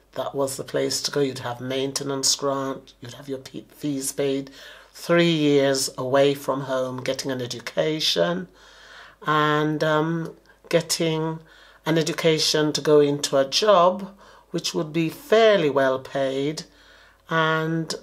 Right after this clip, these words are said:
you're guaranteed a job for life, and you've got a qualification,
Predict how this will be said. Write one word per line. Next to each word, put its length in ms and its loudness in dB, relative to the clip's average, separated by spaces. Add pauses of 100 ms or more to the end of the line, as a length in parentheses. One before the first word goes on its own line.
(140)
you're 240 4
guaranteed 720 2
a 80 2
job 300 2
for 200 -2
life, 640 2 (120)
and 180 0
you've 120 -2
got 180 -2
a 20 -14
qualification, 1040 0